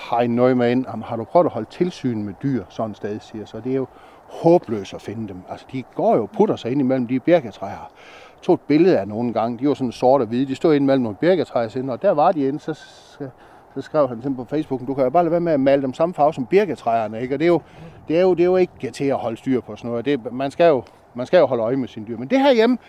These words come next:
det kunne jeg virkelig godt tænke mig. Så simpelthen bare en tråd rundt om det hele, og så lad dem, lad dem bøvle rundt her.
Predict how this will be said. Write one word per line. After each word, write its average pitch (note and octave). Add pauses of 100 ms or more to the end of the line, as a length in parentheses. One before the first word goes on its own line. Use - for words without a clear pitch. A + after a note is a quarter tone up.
(260)
det F3
kunne G3+
jeg D#3+
virkelig E3
godt C#3
tænke D3
mig. G#2
Så D3+
simpelthen C3
bare B2+
en A#2
tråd D#3+
rundt B2+
om A2
det A2
hele, C3
og G#2+
så C3 (840)
lad B2+
dem, G#2+ (300)
lad C3+
dem A2+
bøvle B2
rundt C3+
her. F#2+